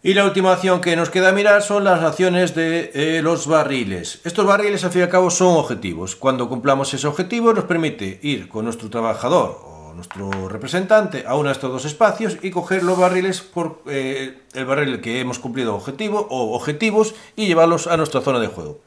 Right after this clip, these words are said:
Cuando digo objetivos, es decir, que si varios objetivos tenemos, eh, realizados, pues cogemos esa cantidad de objetivos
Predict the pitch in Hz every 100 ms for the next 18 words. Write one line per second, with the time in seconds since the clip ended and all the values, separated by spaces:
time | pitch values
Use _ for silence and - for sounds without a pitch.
0 | _ - _ _ - 135 170 180 180 220
1 | 180 156 131 92 98 98 98 135 135 135
2 | 131 156 123 - 120 123 120 120 117 131
3 | 156 185 180 165 - 120 139 147 143 139
4 | 123 120 110 127 127 127 143 151 143